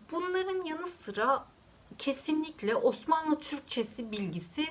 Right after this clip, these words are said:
çok çok önemli. Çünkü hani az önce de bahsettim. Önünüze gelecek bir metin Osmanlıca verilecektir. Bunu kalkıp <laughs> yani Latin alfabesiyle bir şiir vereceğini zannetmiyorum hiçbir hocanın.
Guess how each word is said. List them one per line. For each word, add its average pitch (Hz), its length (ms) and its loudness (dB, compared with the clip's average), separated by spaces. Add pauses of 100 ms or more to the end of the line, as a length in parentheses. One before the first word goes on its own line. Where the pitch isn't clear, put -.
çok - 280 -8
çok 262 180 4
önemli. 180 720 2
Çünkü 262 500 0
hani 254 220 2
az 262 160 0
önce 254 260 0
de - 120 0
bahsettim. 175 520 -4
Önünüze 247 460 0
gelecek 220 500 -2
bir 262 100 0
metin 190 320 -2
Osmanlıca 269 640 4
verilecektir. 180 600 0
Bunu 226 160 -4
kalkıp 226 400 2 (360)
<laughs> - 360 -6
yani 233 260 6
Latin 233 240 10
alfabesiyle 233 680 4
bir 226 40 -8
şiir 233 340 -4
vereceğini 240 500 2
zannetmiyorum 226 680 4
hiçbir 180 260 -6
hocanın. 185 580 2